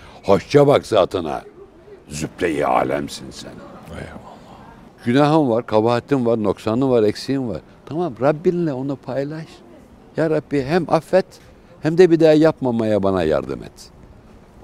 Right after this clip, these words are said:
Speaker 1: O ayrı bir şey. Ama hoş bak zatına ya.
Speaker 2: Yalnız arada kaynamasın diye bir hususu hatırlatacağım.
Speaker 1: Estağfurullah.
Speaker 2: Bir şiir var, diyor ki,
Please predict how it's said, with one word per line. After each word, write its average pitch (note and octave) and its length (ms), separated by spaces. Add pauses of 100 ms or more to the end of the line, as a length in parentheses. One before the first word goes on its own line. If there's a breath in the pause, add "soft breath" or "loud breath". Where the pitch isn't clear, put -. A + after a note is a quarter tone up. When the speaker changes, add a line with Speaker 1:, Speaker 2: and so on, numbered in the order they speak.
(160)
Speaker 1:
O F#2+ 160
ayrı G#2 260
bir G#2+ 80
şey. - 160 (340 loud breath)
Ama F2 120
hoş C#3 260
bak F#2+ 180
zatına B1 320
ya. - 420
Speaker 2:
Yalnız G#2 220 (120)
arada A2 280
kaynamasın G2+ 640
diye D#2 160
bir E2 40
hususu E2 300
hatırlatacağım. D2+ 500
Speaker 1:
Estağfurullah. D#2+ 220
Speaker 2:
Bir - 80
şiir A#2 280
var, D#2 260
diyor D3 120
ki, E2+ 120